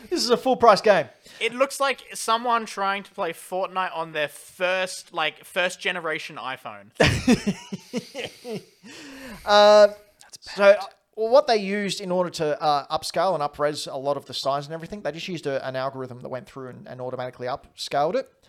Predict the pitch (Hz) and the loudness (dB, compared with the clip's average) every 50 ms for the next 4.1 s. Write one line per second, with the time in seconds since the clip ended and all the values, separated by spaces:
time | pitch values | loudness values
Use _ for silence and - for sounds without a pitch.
0 | _ _ _ _ _ _ _ _ _ _ _ - 202 214 208 185 180 220 254 269 | _ _ _ _ _ _ _ _ _ _ _ 0 0 2 0 -2 0 0 0 0
1 | 233 - - 175 165 165 160 - 208 220 220 226 214 185 160 156 170 175 175 170 | 0 0 2 2 2 0 0 0 0 0 0 0 0 0 4 4 6 6 6 4
2 | 170 165 156 151 151 147 156 160 165 160 - - 156 151 143 139 - - 151 147 | 4 2 0 -2 -2 0 2 0 0 0 -2 -2 -2 -2 -2 -4 -10 -10 -10 -10
3 | - - - - 147 151 170 202 240 254 240 - - 185 170 185 180 175 190 233 | -10 -10 -8 -4 -4 -4 -4 -4 -8 -12 -12 -8 -6 -6 -4 -4 -2 0 0 0
4 | 302 - | 0 0